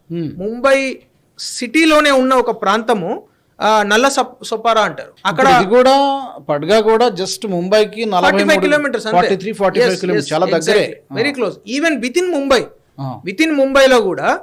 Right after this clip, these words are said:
Speaker 2: ఆ, ఈ నల్ల సోపారా కావచ్చు, within అహ్మదాబాద్లో
Speaker 1: Hmm.
Speaker 2: జుహా-, ఈ నల్ల సోపారా ఎక్కడైతే ముంబైలో ఉందో, that is called చోటా పాకిస్తాన్.
Speaker 1: ఆ.
Speaker 2: మీరు, యా, ఆ, ఆ, పార్సిల్స్ మీద తర్వాత పిన్ కోడ్లో కూడా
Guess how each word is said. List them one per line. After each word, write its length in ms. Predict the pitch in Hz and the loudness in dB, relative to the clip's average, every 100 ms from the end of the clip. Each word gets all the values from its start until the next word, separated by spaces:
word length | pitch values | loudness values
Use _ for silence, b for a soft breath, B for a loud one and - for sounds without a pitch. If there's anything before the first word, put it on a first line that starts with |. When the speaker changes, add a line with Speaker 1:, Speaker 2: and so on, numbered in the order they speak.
| b b b | b b b
Speaker 2:
ఆ, 220 | 196 214 - | -2 0 0
ఈ 140 | 220 226 | -4 -2
నల్ల 260 | 220 247 | 0 0
సోపారా 420 | 247 240 220 202 | 2 0 2 0
కావచ్చు, 440 | 185 165 165 165 262 | 0 -2 -4 -4 -6
within 300 | 240 302 277 | -2 -2 0
అహ్మదాబాద్లో 960 | 214 262 294 285 220 190 170 185 - B B | 0 2 4 4 4 0 0 -2 -2 B B
Speaker 1:
Hmm. 120 | 139 | -8
Speaker 2:
జుహా-, 340 | 208 262 277 - | 0 2 2 -2
ఈ 140 | 220 | -6
నల్ల 300 | 226 208 233 | -4 -2 0
సోపారా 440 | 254 277 269 262 254 | 2 2 2 2 0
ఎక్కడైతే 360 | 240 240 247 | -2 -2 -2
ముంబైలో 480 | 226 208 226 240 220 | -2 -2 2 2 2
ఉందో, 420 | 196 139 147 262 - 190 | -2 -4 -8 -8 -12 -8
that 160 | 220 | -6
is 80 | 254 | -4
called 280 | 277 262 269 | -4 -4 -2
చోటా 140 | 269 | 0
పాకిస్తాన్. 520 | 285 254 - - - 110 | 0 -4 -8 -14 -14 -16
Speaker 1:
ఆ. 280 | _ 202 | _ -2
Speaker 2:
మీరు, 360 | 240 254 247 - - _ 185 | 2 4 4 0 -14 _ -4
యా, 340 | 254 311 175 - - | 0 2 0 -6 -6
ఆ, 260 | 175 170 185 175 | -4 -4 -8 -12
ఆ, 380 | 160 165 160 160 _ - | -12 -10 -14 -16 _ 0
పార్సిల్స్ 480 | 349 - 311 277 | 0 2 -2 -2
మీద 360 | 247 220 190 294 440 b b b - | -2 -2 0 0 -2 b b b -4
తర్వాత 280 | 214 220 220 | 0 2 0
పిన్ 340 | 226 277 302 | -4 -4 -2
కోడ్లో 280 | 320 302 269 | 0 4 4
కూడా 220 | 214 277 | 4 2